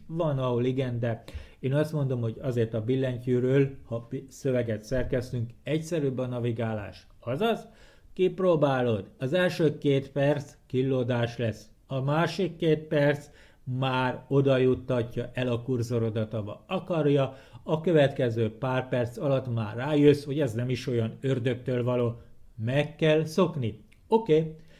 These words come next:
eljutottunk odáig, hogy tudjuk, hogy bizony ebbe a sorba szeretnénk valamit tenni.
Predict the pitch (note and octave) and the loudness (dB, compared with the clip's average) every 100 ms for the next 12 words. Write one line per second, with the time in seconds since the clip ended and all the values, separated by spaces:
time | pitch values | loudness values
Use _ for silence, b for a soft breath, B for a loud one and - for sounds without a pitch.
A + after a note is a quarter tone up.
0 | B B G3+ B3+ A3+ G3+ E3 D#3 D3+ D#3+ | B B 0 2 0 -2 -2 -2 0 2
1 | D#3+ D#3+ F3 E3+ D#3+ D#3 - A#3+ D3+ D3+ | 4 4 4 0 0 0 0 0 2 2
2 | E3 D3 C#3+ C#3 B2 G#3+ F#3+ E3+ D3 - | 2 0 0 0 0 0 0 0 -2 -6
3 | _ - - G3+ E3 A#3 C3+ C3 D#3+ D#3+ | _ -16 -6 -4 0 0 0 0 0 0
4 | C#3 B2 C#3 C3+ C3 - C3 B2+ A#2+ C3+ | 0 -2 0 0 0 -2 -6 -6 -4 -4
5 | A#2+ A2 G#2 - - C3 A#2+ G#2+ | -2 -4 -6 -8 -4 -2 -2 -6